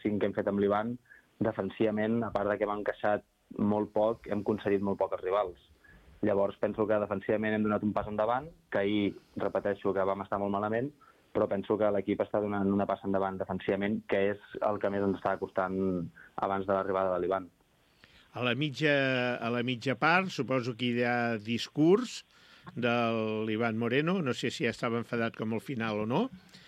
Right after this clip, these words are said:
Speaker 2: eh, fa uns canvis i sembla que, casualitat, o perquè té que ser així, perquè pitjor no podia ser que la, de la primera part, sembla que s'arregla una miqueta el, el, el tema, no?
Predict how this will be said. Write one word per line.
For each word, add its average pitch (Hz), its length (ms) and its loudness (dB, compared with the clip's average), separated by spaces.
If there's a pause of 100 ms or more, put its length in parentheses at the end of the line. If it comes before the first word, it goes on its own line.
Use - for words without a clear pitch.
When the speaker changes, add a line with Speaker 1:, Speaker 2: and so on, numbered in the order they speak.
(320)
Speaker 2:
eh, 120 840 2 (100)
fa 143 240 2
uns 143 180 -2
canvis 165 540 0 (160)
i 135 100 2
sembla 170 380 2 (240)
que, 135 400 2 (1300)
casualitat, 117 720 0
o 113 320 0
perquè 107 320 -2
té 131 160 0
que 110 160 -2
ser 120 140 0
així, 139 160 2 (340)
perquè 120 300 0 (260)
pitjor 135 540 6 (100)
no 117 160 2
podia 120 480 2
ser 131 320 0
que 143 140 -6
la, 113 100 0 (160)
de 110 140 -2
la 107 120 -2
primera 117 360 0
part, 147 240 0 (180)
sembla 156 400 0
que 170 100 6
s'arregla 151 720 2
una 143 300 2
miqueta 135 480 2 (180)
el, 117 320 0
el, 117 380 -4 (500)
el 104 140 -2
tema, 110 280 2
no? 160 220 2